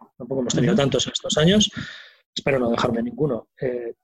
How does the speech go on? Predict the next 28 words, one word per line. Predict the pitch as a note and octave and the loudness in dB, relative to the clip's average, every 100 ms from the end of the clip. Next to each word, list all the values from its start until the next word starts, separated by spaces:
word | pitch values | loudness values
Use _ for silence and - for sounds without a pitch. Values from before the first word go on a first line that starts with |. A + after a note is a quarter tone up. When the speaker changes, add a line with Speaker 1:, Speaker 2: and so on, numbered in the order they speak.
| _ | _
Speaker 1:
todos | - D#3+ C#3+ D3 | 2 4 4 2
han | B2+ | 0
tenido | C3+ | 0
una | C#3 | 0
implicación | C3 C3+ B2+ A2+ E3 | -2 -2 -2 2 2
total, | C3+ A2+ D#3 G#2+ - | 2 2 0 0 -4
pero | B2+ A#2+ A2+ A#2+ | -2 0 0 -2
a, | A#2 B2 C3 A#2+ | -2 -2 -2 0
a | |
niveles | B2+ B2 D3 E3 | 0 2 4 4
que | D3 | 2
no | D3+ | 2
te | |
imaginas. | C3+ B2 D#3+ C3+ - | 2 2 2 2 4
Cuco | G3 G#3 | 4 4
Ciganda, | F3 F3+ G3 E3 | 4 4 4 4
siendo | F3 E3 | 4 4
entrenador | D#3 C#3+ D3 D#3 | 4 4 4 4
del | D3 | 4
Athletic, | C3 E3 F3+ G3 G#3+ - - - - | 2 2 4 4 2 -2 -12 -12 0
era | D#3 F3 | 4 6
nuestro | D#3 - D3 | 6 4 2
entrenador | C3 C#3+ C#3+ F3 G#3 - | 2 2 4 4 4 2
del, | - D3+ C#3 C3 C3+ - | -2 0 2 2 0 -2
del | C3+ | 0
equipo | C3 - E3+ F#3+ | 2 2 2 4
de | D3+ | 4
personas, | B2 - F3 F#3 F#3+ | 2 2 4 4 2